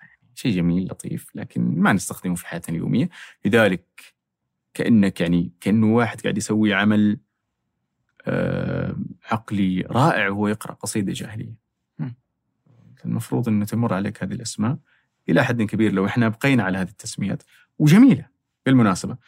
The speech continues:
Speaker 1: وما كنا حنشعر أنه هي ثقيلة وعن نفس وما تنحفظ و-،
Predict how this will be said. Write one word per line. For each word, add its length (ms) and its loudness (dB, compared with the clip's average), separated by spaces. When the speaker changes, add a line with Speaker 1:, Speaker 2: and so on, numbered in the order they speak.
Speaker 1:
وما 160 8
كنا 240 4
حنشعر 400 2
أنه 220 4
هي 260 4
ثقيلة 920 2
وعن 340 2
نفس 360 0
وما 260 0
تنحفظ 760 0
و-، 260 -4